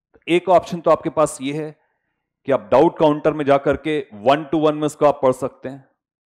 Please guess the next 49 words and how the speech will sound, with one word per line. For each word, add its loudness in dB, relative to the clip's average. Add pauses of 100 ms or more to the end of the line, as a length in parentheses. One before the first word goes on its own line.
(600)
तो -2
जैसा -2
कि -4
एलन -2
करी -2
इंस्टीट्यूट -6
में -4
आप -2
जानते -4
हैं -14 (340)
कि -6
यहाँ 2
पर -4 (640)
मॉर्निंग -2
में -2
eight -4
o'clock 2
से -6
इवनिंग -8
eight -2
o'clock 2
तक -6
डाउट -2
काउंटर्स -4
अवेलेबल -2
होते -4
हैं, -20 (100)
आप -4
टीचर -4
से -6
one -2
to -10
one 0
में -6
पढ़ 0
सकते -14
हैं। -20 (1200)
अगर 0 (180)
डाउट 2
काउंटर -2 (240)
की -6
सुविधा -2
आपके -4
संस्थान -4
में -8
अगर -6
अवेलेबल -4
नहीं -10
है, -18